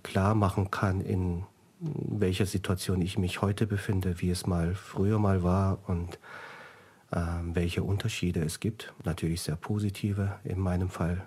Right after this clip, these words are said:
glücklicherweise. Ähm, das hilft dann wieder, mich auf das, was jetzt gerade ist, äh, wieder mehr zu konzentrieren. Und, äh, das ist für mich persönlich tatsächlich ein, ein Schlüssel, um,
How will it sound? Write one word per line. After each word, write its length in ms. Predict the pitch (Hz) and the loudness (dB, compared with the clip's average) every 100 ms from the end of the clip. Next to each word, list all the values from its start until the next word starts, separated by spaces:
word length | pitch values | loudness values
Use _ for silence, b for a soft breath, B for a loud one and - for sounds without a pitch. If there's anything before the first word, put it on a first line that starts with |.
| - | -8
glücklicherweise. 840 | - 98 90 90 85 82 82 85 B B B B B B - | -6 -4 -4 -2 0 0 -2 -4 B B B B B B -8
Ähm, 180 | 87 82 | -6 -4
das 160 | 92 - | -4 0
hilft 280 | 110 113 - | 0 0 2
dann 160 | 95 | 2
wieder, 280 | 92 90 87 | 2 2 2
mich 260 | 87 92 - | 2 0 -2
auf 180 | 87 - | -4 -4
das, 320 | 85 - - | -4 -2 -2
was 280 | 85 - 87 | -2 -2 -2
jetzt 240 | 90 - | -2 -4
gerade 340 | - 85 85 | -4 -2 -2
ist, 320 | 80 87 - - | -4 -6 -10 -10
äh, 240 | 87 85 92 | -6 -4 -2
wieder 160 | 90 | -2
mehr 180 | 87 87 | 0 -2
zu 120 | - | -2
konzentrieren. 680 | 92 95 92 82 - 110 113 113 B B B B B B B B B - - | -2 -2 0 -2 2 2 2 0 B B B B B B B B B -18 -4
Und, 400 | 92 90 87 95 | 0 0 0 0
äh, 120 | 92 | 0
das 240 | 95 92 | 0 0
ist 280 | 101 - - 82 - | 0 -2 -4 -6 -2
für 180 | - | 2
mich 200 | 95 113 | 4 4
persönlich 440 | 113 95 110 110 - | 2 4 4 4 2
tatsächlich 500 | 92 - 98 110 95 | 2 2 2 2 4
ein, 640 | 90 90 90 - - - - | 4 2 0 -6 -6 -6 -2
ein 140 | 95 | -2
Schlüssel, 420 | - 120 117 104 | 2 2 2 2
um, 500 | 98 95 90 87 90 | 4 2 2 0 -2